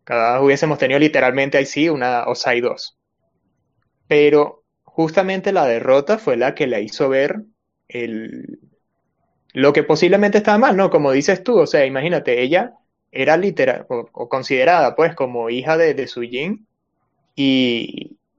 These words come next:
y a ella eso no le importó, pues, porque era un pensamiento que se interponía en su visión del futuro.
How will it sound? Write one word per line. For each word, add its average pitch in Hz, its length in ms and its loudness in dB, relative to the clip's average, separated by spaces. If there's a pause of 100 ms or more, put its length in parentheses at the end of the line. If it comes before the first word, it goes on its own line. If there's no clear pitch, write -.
(160)
y 135 160 -2
a 127 40 4
ella 175 280 2 (100)
eso 165 280 2
no 170 140 4
le 190 60 4
importó, 175 500 0
pues, 170 160 4
porque 123 460 -4
era 135 160 0
un 151 100 -2
pensamiento 156 640 -2
que 190 100 -2
se 165 140 -6
interponía 131 880 -2 (340)
en 123 320 -2
su 139 200 -2
visión 139 420 -2
del 127 160 2
futuro. 117 540 -2